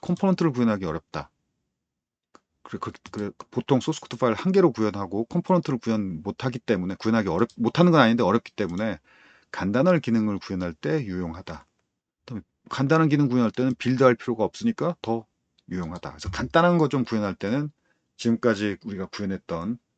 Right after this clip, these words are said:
그 방식으로 구현을 하는데, 씨디엔 서비스를 이용해서 그 방식으로 구현을 하는데, 좀 본격적으로 좀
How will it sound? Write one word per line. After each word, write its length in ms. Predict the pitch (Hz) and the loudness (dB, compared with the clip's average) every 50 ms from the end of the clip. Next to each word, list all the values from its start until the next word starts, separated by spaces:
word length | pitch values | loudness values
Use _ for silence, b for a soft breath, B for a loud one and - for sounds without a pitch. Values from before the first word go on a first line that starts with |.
| _ _ | _ _
그 360 | - - 87 90 87 90 85 - | -14 -12 -10 -8 -8 -8 -8 -6
방식으로 540 | - 90 95 90 - 90 85 92 104 127 120 | -6 -4 -4 -4 -6 -10 -8 -4 -4 -4 -4
구현을 360 | - - 98 90 87 87 82 | -4 -6 -6 -6 -4 -6 -8
하는데, 560 | - 110 117 110 95 85 80 98 98 85 71 - | -8 -6 -6 -4 -4 -4 -4 -4 -4 -4 -6 -8
씨디엔 340 | - - 147 135 147 135 117 | -6 -4 2 4 4 4 4
서비스를 400 | - 113 98 90 - - 90 82 | 2 -2 -2 -2 -8 -6 -6 -6
이용해서 540 | 85 85 82 82 76 - - 73 82 107 - _ _ - _ - _ _ _ _ _ _ - - - - | -6 -6 -6 -8 -10 -10 -10 -10 -10 -10 -12 _ _ -20 _ -20 _ _ _ _ _ _ -20 -20 -20 -18
그 120 | - 87 | -14 -10
방식으로 380 | 82 87 85 80 - 85 87 80 | -10 -8 -10 -10 -10 -12 -12 -12
구현을 300 | - 85 78 78 78 87 | -12 -12 -12 -12 -12 -12
하는데, 420 | 90 85 78 73 73 80 80 80 _ _ _ _ _ _ _ _ _ - | -12 -12 -12 -10 -10 -10 -12 -12 _ _ _ _ _ _ _ _ _ -4
좀 200 | - 170 160 143 | -2 -2 -2 -2
본격적으로 560 | - - 120 123 156 147 - 185 180 175 170 | -2 -2 -2 -2 0 4 6 6 8 8 6
좀 260 | 156 175 170 165 143 | 6 4 4 4 0